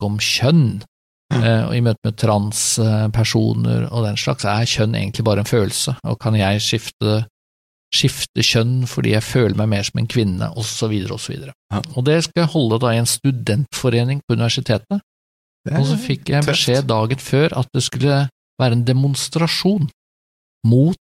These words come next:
Speaker 1: meg og mitt foredrag.
Speaker 2: Mhm.
Speaker 1: Og når jeg kom, så sto det altså en gjeng, kanskje en tretti førti personer med plakater
Speaker 2: Ja.
Speaker 1: av typen, eh, "Nei til transfobi" og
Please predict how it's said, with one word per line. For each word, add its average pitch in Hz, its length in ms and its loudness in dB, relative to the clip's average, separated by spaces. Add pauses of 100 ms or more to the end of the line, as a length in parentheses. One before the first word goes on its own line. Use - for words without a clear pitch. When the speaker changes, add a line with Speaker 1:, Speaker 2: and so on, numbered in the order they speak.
(100)
Speaker 1:
meg 123 380 2
og 135 100 0
mitt 135 180 0
foredrag. 139 540 0 (260)
Speaker 2:
Mhm. 117 300 0 (400)
Speaker 1:
Og 131 60 6
når 143 80 4
jeg 151 120 0
kom, 226 280 2 (760)
så 160 120 0
sto 117 420 0
det 135 140 0
altså 120 500 0
en 131 160 2
gjeng, 147 800 2
kanskje 180 240 0
en 175 120 2
tretti 151 380 -4
førti 135 340 -4
personer 127 460 2
med 131 180 2
plakater 131 840 -2 (320)
Speaker 2:
Ja. 110 120 -2 (120)
Speaker 1:
av 135 100 2
typen, 120 560 2
eh, 117 120 4
"Nei 117 380 4
til 131 200 0
transfobi" 113 1400 0 (140)
og 113 480 4